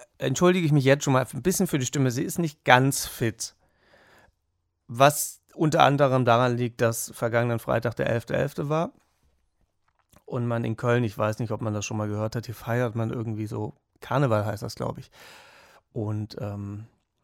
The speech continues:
da ist man relativ lange draußen und da sind relativ viele Menschen, dadurch ist der Geräuschpegel sehr laut und dann muss man sich mit anderen Leuten unterhalten. Also muss man nicht, aber ist schon ganz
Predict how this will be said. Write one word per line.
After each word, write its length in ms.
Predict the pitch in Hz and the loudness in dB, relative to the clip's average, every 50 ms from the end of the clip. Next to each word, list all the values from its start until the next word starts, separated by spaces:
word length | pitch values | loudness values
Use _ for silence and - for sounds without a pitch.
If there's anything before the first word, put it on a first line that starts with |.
| _ _ _ _ _ _ - - _ _ - | _ _ _ _ _ _ -20 -20 _ _ -8
da 80 | 120 | -4
ist 160 | 123 120 120 - | -4 -2 -2 0
man 160 | 139 127 127 | 0 0 0
relativ 420 | 120 123 135 143 131 139 127 - | 0 0 0 0 0 -2 -4 -4
lange 220 | 127 120 120 117 107 | -2 -2 -2 -2 -4
draußen 540 | 113 - 113 110 120 135 - - 156 160 | -4 -4 -4 -4 -4 -4 -4 -4 -6 -4
und 240 | 156 151 127 127 117 | -4 -4 -4 -4 -2
da 80 | 120 117 | -4 -4
sind 160 | 120 131 120 | -4 -6 -6
relativ 400 | 117 120 131 143 135 - 131 - | -4 -4 -4 -4 -4 -6 -10 -10
viele 160 | - 131 123 | -8 -6 -4
Menschen, 540 | 117 113 113 127 143 139 - 160 156 151 139 | -4 -2 -2 -4 -4 -6 -6 -6 -6 -4 -4
dadurch 340 | 139 123 123 127 127 120 - | -4 -4 -4 -4 -6 -8 -10
ist 360 | - 127 - - - - - | -12 -14 -14 -16 -16 -10 -8
der 100 | 123 110 | -6 -6
Geräuschpegel 680 | 113 110 123 139 185 185 - - 139 123 113 113 110 | -2 0 2 2 2 0 -2 -2 -2 -2 -2 -2 -4
sehr 100 | 113 110 | -4 -4
laut 300 | 107 110 110 117 131 135 | -4 -2 -2 -4 -4 -4
und 180 | 120 120 120 113 | -6 -6 -6 -6
dann 160 | 117 120 120 | -6 -6 -6
muss 240 | 117 120 127 - - | -6 -6 -8 -6 -6
man 140 | 139 139 131 | -6 -6 -6
sich 200 | 135 - - - | -8 -10 -12 -14
mit 200 | 220 160 135 123 | -12 -12 -8 -6
anderen 260 | 139 131 131 127 127 | -4 -4 -4 -4 -2
Leuten 220 | 120 120 120 120 135 | -2 -2 -2 -2 -2
unterhalten. 420 | 123 113 117 110 120 135 139 165 | -4 -2 -2 0 0 0 -2 -2
Also 180 | 135 113 110 113 | -4 -4 -4 -4
muss 200 | 110 113 - - | -6 -6 -6 -6
man 140 | 110 110 | -4 -4
nicht, 260 | 120 135 - - - 139 | -4 -4 -6 -6 -8 -6
aber 300 | 110 113 110 101 - - _ _ _ _ _ _ _ _ _ _ _ _ _ _ _ _ _ _ _ _ | -4 -4 -4 -4 -6 -10 _ _ _ _ _ _ _ _ _ _ _ _ _ _ _ _ _ _ _ _
ist 180 | 151 110 - - | -12 -12 -10 -10
schon 260 | - - 139 131 120 | -4 -2 -2 0 2
ganz 240 | 117 120 117 - | 2 0 0 -2